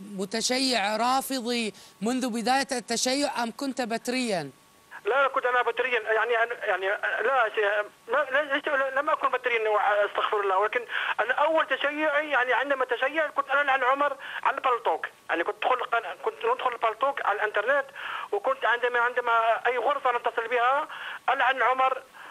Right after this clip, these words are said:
Speaker 2: وأبو بكر وعائشة وحفصة، يعني.
Speaker 1: نعم، أحسنتم.
Speaker 2: آه، يعني، وعندما، يعني، آه، منذ حوالي الآن عام، عام سنتين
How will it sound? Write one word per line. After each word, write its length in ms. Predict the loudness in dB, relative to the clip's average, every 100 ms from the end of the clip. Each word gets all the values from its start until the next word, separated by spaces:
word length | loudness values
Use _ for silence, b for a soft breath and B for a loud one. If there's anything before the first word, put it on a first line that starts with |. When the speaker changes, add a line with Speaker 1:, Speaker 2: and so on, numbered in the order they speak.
| B -2
Speaker 2:
وأبو 260 | 2 2
بكر 280 | 2 2 2
وعائشة 800 | 2 4 4 4 2 4 4 2
وحفصة، 560 | 0 0 0 -2 0 0
يعني. 300 | 0 -2 -8 -18 -20 -20 -20 _ -20 -12
Speaker 1:
نعم، 400 | -6 -4 -4 -6
أحسنتم. 640 | -8 -10 -10 -10 -10 -10 -12 _ -4
Speaker 2:
آه، 140 | 0 2
يعني، 340 | 2 0 -4 B B 0
وعندما، 480 | 2 2 2 0 2
يعني، 380 | 2 2 2
آه، 340 | 4 4 4 2
منذ 260 | 2 0
حوالي 320 | 2 2 2 0
الآن 260 | 0 2
عام، 240 | 2 2 0
عام 340 | 0 0 2
سنتين 460 | 0 0 0 -2 -4